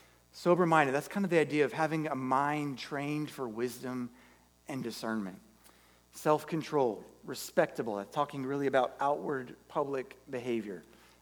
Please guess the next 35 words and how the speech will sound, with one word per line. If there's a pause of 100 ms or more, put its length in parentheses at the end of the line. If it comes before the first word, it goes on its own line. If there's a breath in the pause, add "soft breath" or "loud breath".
(160)
<clears throat>
Hospitable, (380 loud breath)
this
is
the
idea
that (520 loud breath)
you, (220)
you
welcome
people
into
your
home.
You're
inviting.
You're
not
someone
who's
just
distant
and
aloof (300 loud breath)
from
people.
You're
very
present (420 loud breath)
with
people.
You're
involved
with
people.